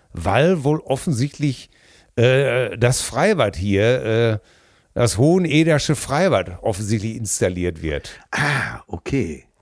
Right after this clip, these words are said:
Speaker 2: Das
Speaker 1: Und da ich ja wie üblich immer nur sage, macht euren Scheiß alleine,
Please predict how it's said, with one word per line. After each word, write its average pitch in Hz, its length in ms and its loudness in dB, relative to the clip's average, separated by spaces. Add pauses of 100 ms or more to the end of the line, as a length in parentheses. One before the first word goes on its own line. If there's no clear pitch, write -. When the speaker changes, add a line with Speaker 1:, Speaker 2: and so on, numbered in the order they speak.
(540)
Speaker 2:
Das 131 100 4
Speaker 1:
Und 131 140 2
da 139 320 4
ich 156 160 -2
ja 151 240 4
wie 131 240 4
üblich 151 420 2
immer 147 180 0
nur 135 160 2
sage, 120 640 4
macht 104 260 -2
euren 110 240 0
Scheiß 110 340 0
alleine, 101 540 0